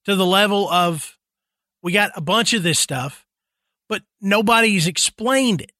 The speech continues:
Everybody just says it's a possibility, it's a theory that it, it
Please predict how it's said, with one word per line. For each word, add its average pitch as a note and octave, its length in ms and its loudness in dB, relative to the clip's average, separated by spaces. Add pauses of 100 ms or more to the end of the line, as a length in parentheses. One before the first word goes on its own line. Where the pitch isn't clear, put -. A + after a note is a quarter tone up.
(200)
Everybody G3 480 0
just F3 240 -2
says F#3 320 -2
it's F#3 180 -10
a E3+ 60 -8
possibility, F#3 800 -2
it's D3+ 120 -10
a D#3+ 60 -16
theory A#3 320 -2
that E3+ 160 -2
it, E3 100 -10
it E3+ 160 -12